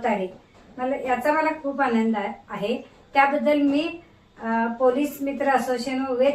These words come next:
फाउंडेशन महाराष्ट्र राज्य, अ, डॉक्टर सौ रजनीताई शिंदे व मुरलीधर शिंदे व सर्व संयोजकांचे आभार मानते.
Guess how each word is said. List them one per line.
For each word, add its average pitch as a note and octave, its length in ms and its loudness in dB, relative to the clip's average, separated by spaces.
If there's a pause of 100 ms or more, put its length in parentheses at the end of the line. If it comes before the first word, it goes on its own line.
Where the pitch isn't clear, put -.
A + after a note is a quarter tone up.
(120)
फाउंडेशन B3 680 0 (1000)
महाराष्ट्र B3+ 600 0
राज्य, B3 400 2 (640)
अ, A3 60 -10 (400)
डॉक्टर B3+ 440 0
सौ C4+ 140 -4 (100)
रजनीताई B3+ 580 2
शिंदे B3 680 0 (340)
व B3 80 -2
मुरलीधर C4 680 2
शिंदे A#3 380 0
व B3+ 200 0
सर्व D#4 320 2
संयोजकांचे B3+ 1080 0 (220)
आभार A#3 360 4
मानते. F3 440 -6